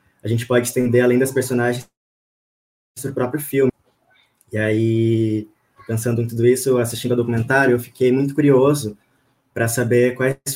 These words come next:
foram os critérios que, que você usou, é, que te orientaram nesses dois momentos tão diferentes, mas tão complementares, né, do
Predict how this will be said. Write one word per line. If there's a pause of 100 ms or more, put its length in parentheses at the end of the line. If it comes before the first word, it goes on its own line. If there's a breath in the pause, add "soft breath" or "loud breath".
foram
os
critérios
que,
que
você (600)
usou, (480)
é,
que
te
orientaram
nesses
dois
momentos
tão
diferentes,
mas
tão
complementares,
né,
do